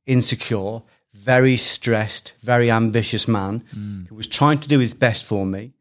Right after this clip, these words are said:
Speaker 1: but was intimidated either by me or by his situation. It doesn't really matter.
Speaker 2: Yeah.
Speaker 1: I just, and that was it. It never came back again. I was able to disappear the, the, uh, the concept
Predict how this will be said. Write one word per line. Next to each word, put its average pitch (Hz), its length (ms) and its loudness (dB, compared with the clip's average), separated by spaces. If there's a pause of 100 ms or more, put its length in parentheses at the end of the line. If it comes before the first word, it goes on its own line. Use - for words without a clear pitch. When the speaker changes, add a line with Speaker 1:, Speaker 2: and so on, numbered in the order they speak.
(300)
Speaker 1:
but 131 140 -8
was 117 140 -6
intimidated 117 1000 2
either 117 260 2
by 110 220 4
me 123 260 0
or 107 140 2
by 107 220 0
his 110 180 0
situation. 110 680 0
It 110 40 -8
doesn't 123 200 0
really 120 160 2
matter. 104 480 0
Speaker 2:
Yeah. 101 140 -2 (280)
Speaker 1:
I 104 80 -14
just, 110 380 -6
and 113 300 -2
that 123 160 2
was 120 140 -2
it. 160 120 -2
It 117 100 -4
never 113 260 2
came 117 240 0
back 117 180 -2
again. 117 360 -8 (340)
I 123 100 4
was 120 160 4
able 135 280 4
to 127 140 0
disappear 143 960 0 (600)
the, 120 260 -4 (160)
the, 120 440 0
uh, 113 320 0 (100)
the 120 140 -12
concept 143 800 2